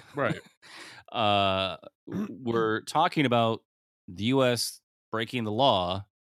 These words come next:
Speaker 2: and committing a extrajudicial assassination, right? And Pompeo is very concerned that them talking about the U S breaking the law is the real law being broken.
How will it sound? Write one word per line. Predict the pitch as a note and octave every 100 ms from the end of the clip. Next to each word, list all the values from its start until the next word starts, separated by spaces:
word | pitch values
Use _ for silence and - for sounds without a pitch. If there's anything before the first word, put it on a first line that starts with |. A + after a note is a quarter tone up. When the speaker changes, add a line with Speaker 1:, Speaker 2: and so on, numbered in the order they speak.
| -
Speaker 2:
and | G2 F#2+
committing | - A2+ A#2 A#2 G#2+ G#2+
a | G2+ F#2+
extrajudicial | G#2 G#2+ - - A2+ G2+ - _ G2 G#2 A2 A2+ A2+ G2
assassination, | - A2 G2 G#2 G#2+ G2+ - - _ _ _ _ _ _ -
right? | F#2 F2+
And | G#2+ F#2+
Pompeo | G#2+ G#2 D#3 C3 G#2+
is | F#2
very | G#2 F#3+
concerned | G#3 F#3+ F3 A3+ A#3 D3+ A#2+
that | A2 A2+
them | A#2 C#3
talking | C#3+ F3 - -
about | B2 A#2 A2
the |
U | A2+ B2+
S |
breaking | - C3+ B2+ C3
the | G#2+
law | C3 D3+ F#2+ F2+
is | G2+ F#2+ F2
the | G2+
real | F#2 B2+ A#2 G2+
law | G#2+ G2+
being | F#2 G2 F2+
broken. | F#2 F#2+ C3+